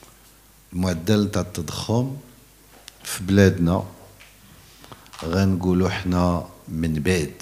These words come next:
هاد الأزمة الجيوسياسية، اليوم راه في منحى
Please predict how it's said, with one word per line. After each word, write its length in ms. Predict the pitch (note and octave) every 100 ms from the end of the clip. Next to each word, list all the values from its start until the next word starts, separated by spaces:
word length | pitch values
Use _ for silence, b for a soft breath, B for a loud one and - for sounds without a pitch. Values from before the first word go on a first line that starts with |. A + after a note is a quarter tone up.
| - - - _ _ _ - - _ -
هاد 380 | C2+ E2 D2+
الأزمة 400 | E2+ - E2 E2+
الجيوسياسية، 1300 | E2+ D2 E2+ A#2+ F2 D2+ - E2 D2 C#2 - D#2 G2 A#2 - - - - - - _ B B B B B B B B B _ - _ _ _ _ _
اليوم 440 | D#2+ E2+ F#2 F2+ E2+
راه 140 | E2+
في 400 | D2+ - E2 E2
منحى 760 | D2+ E2+ F2 - F2+ E2 D#2